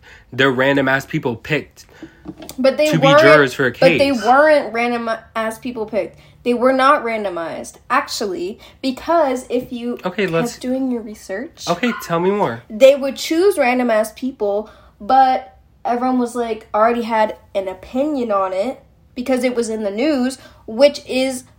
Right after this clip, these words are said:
Speaker 2: of course, going to happen.
Speaker 1: Duh.
Speaker 2: Because it's in the news and the trial took three years, which is also a problem in itself.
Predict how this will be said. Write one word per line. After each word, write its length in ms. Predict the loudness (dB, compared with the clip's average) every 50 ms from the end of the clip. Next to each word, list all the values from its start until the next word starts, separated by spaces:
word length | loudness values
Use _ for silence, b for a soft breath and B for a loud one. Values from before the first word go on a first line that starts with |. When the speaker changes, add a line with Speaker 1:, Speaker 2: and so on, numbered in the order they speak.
| _ 0
Speaker 2:
of 240 | 2 2 2 0 -2
course, 420 | -4 -2 2 4 4 4 4 0 -6
going 540 | -4 2 4 4 4 4 2 0 0 -2 -4
to 280 | -6 -8 -8 -8 -8
happen. 920 | -8 -4 -2 0 2 2 0 0 -2 0 0 0 0 0 -2 -4 -8 -10 -14 _ _ _ _ _ _ _ -16
Speaker 1:
Duh. 540 | -8 -2 0 0 2 2 0 0 -2 -4 -4
Speaker 2:
Because 360 | -4 -6 -6 -2 -2 -2 0 0
it's 140 | -2 -2
in 200 | -2 -2 -2 -2
the 60 | -2 -2
news 420 | -2 -2 -2 0 0 -2 -2 -4
and 140 | -4 -4 -4
the 80 | -4
trial 300 | -4 -4 0 0 0 0
took 240 | 0 -4 -8 -12 -10
three 200 | -8 -8 -8 -6
years, 320 | -6 -4 -4 -4 -6 -6 -10
which 120 | -10 -10
is 140 | -10 -8 -2
also 380 | 2 2 2 2 0 -2 -4
a 40 | -2
problem 380 | -2 -2 -2 -2 -2 -4 -8 -10
in 100 | -10 -10
itself. 640 | -12 -10 -2 2 4 4 6 4 4 0 -4 b